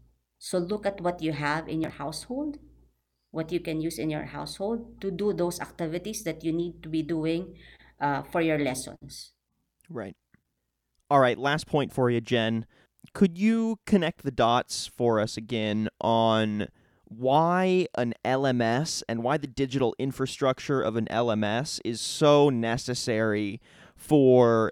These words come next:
Speaker 2: uh, building a strategy around flexible education and a flexible educational environment? Why is that a necessary component?
Speaker 1: Yeah.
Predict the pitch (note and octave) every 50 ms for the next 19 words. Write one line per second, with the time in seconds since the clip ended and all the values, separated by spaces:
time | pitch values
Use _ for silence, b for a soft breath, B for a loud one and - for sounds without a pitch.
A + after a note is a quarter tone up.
0 | - - D#2+ E2 - A2+ C3 B2+ - D#3 D3+ D3+ D3+ D#3 C#3+ B2+ B2 - - C#3+
1 | B2 A#2 A#2 A#2+ A2 - A#2 A2 A2 A2 G#2+ G2+ G#2 A2 - - B2+ A#2 A2+ -
2 | - - A#2+ - G#2+ G#2 F#2+ - F#2+ G#2+ - A#2+ - - - A#2 A2 A2+ - -
3 | A2 G2 G2+ F#2 - G#2+ G#2 G#2 - - C#3 D3 D3 - - C#3 B2 A#2+ A#2+ F2+
4 | G2 A2 - A2 - - A2 G#2 - G#2 G2+ F#2+ F#2+ G2+ G#2 - - G2 G#2 F#2+
5 | F#2 F2+ - - - C2 C2 - - B B B B B B B B - - A#2
6 | B2 B2+ C3 C3 B2+ A#2 - B2 A2 A2+ A2+ G#2+ G#2+ G#2+ A2 G2+ A2 - A#2 -
7 | B2 F#2+ F2+ - - - - E2 C#2 A#1+ A1 - _ - - -